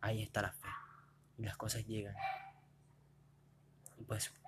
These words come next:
este es el episodio de hoy, quiero agradecérselos de verdad, espero les haya gustado.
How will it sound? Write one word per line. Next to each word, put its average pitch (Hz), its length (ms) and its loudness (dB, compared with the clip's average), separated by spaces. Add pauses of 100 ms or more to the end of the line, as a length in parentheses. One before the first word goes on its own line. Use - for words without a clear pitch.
este - 220 6
es 120 80 10
el 117 60 4
episodio 110 340 4
de 107 120 2
hoy, 107 200 0
quiero 107 180 2
agradecérselos 104 720 0
de 104 100 -4
verdad, 98 300 -4 (140)
espero 107 260 -2
les 104 160 2
haya 107 200 -2
gustado. 101 400 0